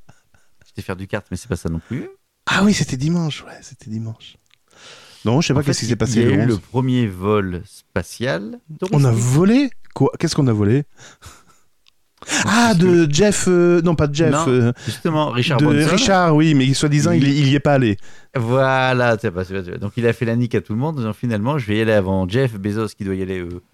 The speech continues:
Speaker 1: je crois que c'est la semaine prochaine.
Speaker 2: Mhm.
Speaker 1: Avec la vieille, là. <laughs> Ça m'a dit une vieille. Putain, l'autre,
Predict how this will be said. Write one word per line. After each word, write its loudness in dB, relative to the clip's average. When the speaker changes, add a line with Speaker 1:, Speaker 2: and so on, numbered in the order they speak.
Speaker 1:
je -20
crois -20
que -20
c'est -20
la -20
semaine -12
prochaine. -14
Speaker 2:
Mhm. 2
Speaker 1:
Avec -10
la -4
vieille, -2
là. -8
<laughs> -20
Ça -14
m'a -6
dit -8
une -6
vieille. -8
Putain, -8
l'autre, -8